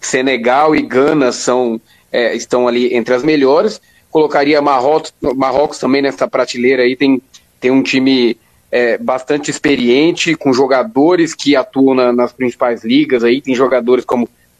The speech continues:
o Hakimi, do, do P S G, que é um jogador, um lateral, mas muito ofensivo, é, tem jogadores,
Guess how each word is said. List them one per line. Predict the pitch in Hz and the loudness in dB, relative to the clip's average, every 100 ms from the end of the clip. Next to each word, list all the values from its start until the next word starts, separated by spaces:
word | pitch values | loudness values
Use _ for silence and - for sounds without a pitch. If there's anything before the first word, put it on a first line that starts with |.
| - | -2
o | 131 120 | 0 2
Hakimi, | 156 - 131 156 151 117 | 0 -4 0 2 2 0
do, | 113 123 | 0 0
do | 117 117 | 0 0
P | 120 | 0
S | 117 113 | 0 -4
G, | 101 120 143 | -2 0 0
que | 123 117 - | -2 -4 -4
é | 117 | -2
um | 123 | 0
jogador, | 117 120 113 123 120 | 0 0 0 0 0
um | 117 | 0
lateral, | 120 - 120 123 | -2 -2 -2 0
mas | 139 123 | 0 -2
muito | 110 131 151 151 123 _ _ _ _ _ | -2 -2 0 -2 -6 _ _ _ _ _
ofensivo, | 135 127 135 117 - 123 147 135 117 - - - | -4 -2 -2 -4 -4 0 2 2 -4 -6 -20 -4
é, | 123 123 | 0 0
tem | 117 131 127 | 0 0 0
jogadores, | 135 131 117 135 135 120 - | 0 0 0 2 2 -2 -8